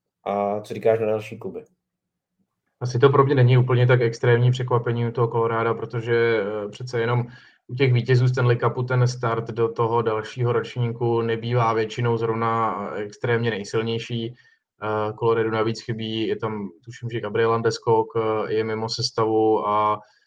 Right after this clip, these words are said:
Speaker 2: samozřejmě, eh, na tak silný a zkušený tým by to nemělo mít nějak extrémní vliv, a, ale zároveň zase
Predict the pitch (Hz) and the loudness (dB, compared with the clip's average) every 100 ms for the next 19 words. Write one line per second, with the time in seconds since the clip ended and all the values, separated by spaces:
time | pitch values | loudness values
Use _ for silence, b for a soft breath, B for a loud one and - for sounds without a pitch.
0 | b _ _ _ - 113 120 123 117 98 | b _ _ _ -6 0 6 6 6 4
1 | 110 110 104 117 - 123 113 117 110 120 | 0 0 0 0 2 2 4 2 0 0
2 | 123 117 113 113 110 117 110 110 113 113 | 0 0 0 -2 0 0 2 0 -2 -4
3 | 107 113 117 113 113 110 113 104 104 107 | -6 -8 -8 -6 -2 -2 -4 -4 0 2
4 | 113 - 110 107 101 101 107 110 113 113 | 2 2 0 0 -2 -6 -6 -2 0 2
5 | 113 110 - | 0 -2 -4